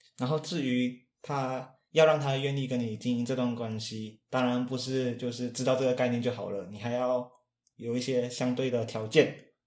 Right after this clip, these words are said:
或者是相对的诱因，让他就是投入这段，这份心力嘛。这个的话就跟你的自身价值，或者是你有没有能力引导他，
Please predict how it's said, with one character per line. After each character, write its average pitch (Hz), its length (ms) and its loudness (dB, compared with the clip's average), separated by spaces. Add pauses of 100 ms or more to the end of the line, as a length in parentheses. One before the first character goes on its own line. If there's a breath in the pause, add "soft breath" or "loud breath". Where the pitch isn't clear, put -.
(220)
或 139 200 0
者 117 120 -2
是 123 320 0
相 123 240 -2
对 127 180 -2
的 120 160 0
诱 123 260 4
因， 117 220 -2
让 120 180 0
他 107 540 -8 (100)
就 120 140 -4
是 120 140 -6
投 113 160 -4
入 120 100 -2
这 123 80 -4
段， 120 240 -4
这 135 80 -2
份 123 200 -2
心 110 260 -6
力 113 140 -2
嘛。 90 180 -12 (420 soft breath)
这 - 120 -8
个 139 200 4
的 127 80 0
话 127 160 -2
就 135 200 0
跟 123 200 -2
你 107 160 -4
的 110 240 -6 (300)
自 151 160 -2
身 120 240 0
价 123 220 2
值， 107 260 -6
或 131 160 -2
者 113 100 0
是 127 340 -4
你 110 100 -4
有 113 140 -4
没 117 120 -2
有 117 320 -2
能 113 240 -2
力 123 460 -4
引 123 180 -4
导 104 180 -4
他， 107 300 -6